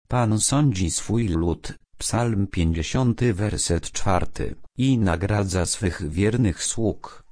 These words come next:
Objawienie, rozdział jedenasty, werset osiemnasty,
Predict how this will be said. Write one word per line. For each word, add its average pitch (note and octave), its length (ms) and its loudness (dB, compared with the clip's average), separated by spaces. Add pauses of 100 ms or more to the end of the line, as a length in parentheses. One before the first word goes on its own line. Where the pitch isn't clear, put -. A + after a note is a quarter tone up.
(160)
Objawienie, E2+ 680 2
rozdział E2+ 600 0
jedenasty, F#2+ 880 2
werset E2+ 560 -2
osiemnasty, D#2 920 -2